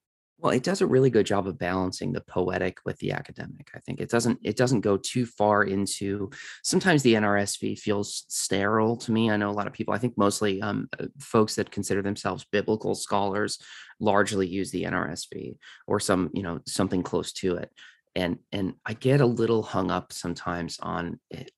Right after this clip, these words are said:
It just feels like you're not, it, it doesn't push far enough into our human emotions to be engaging. But the, uh, E S V, I think, walks that, uh, walks that line pretty well.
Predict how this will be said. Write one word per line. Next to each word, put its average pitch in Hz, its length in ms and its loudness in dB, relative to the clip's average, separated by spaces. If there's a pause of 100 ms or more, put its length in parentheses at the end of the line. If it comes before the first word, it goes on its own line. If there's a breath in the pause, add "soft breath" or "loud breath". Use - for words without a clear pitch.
It - 140 -18
just - 280 -6
feels 92 540 -2
like 90 220 -2
you're 90 80 -2
not, 90 320 -2 (240)
it, - 180 -8
it 110 80 -4
doesn't 117 240 -2
push - 460 0 (540 loud breath)
far 95 260 4
enough 90 320 -2
into 90 340 -2
our 87 120 -4
human 90 380 -2
emotions 87 640 -2 (280 loud breath)
to - 120 -8
be 92 160 0
engaging. 90 600 -4 (460 loud breath)
But - 160 0
the, 92 200 0
uh, 92 180 0
E 123 120 4
S 95 120 2
V, - 140 -2
I - 60 -6
think, - 240 -8 (120)
walks - 340 -4
that, - 340 -6
uh, - 180 -8
walks - 220 -4
that - 120 -8
line - 160 -8
pretty - 220 -16
well. - 260 -12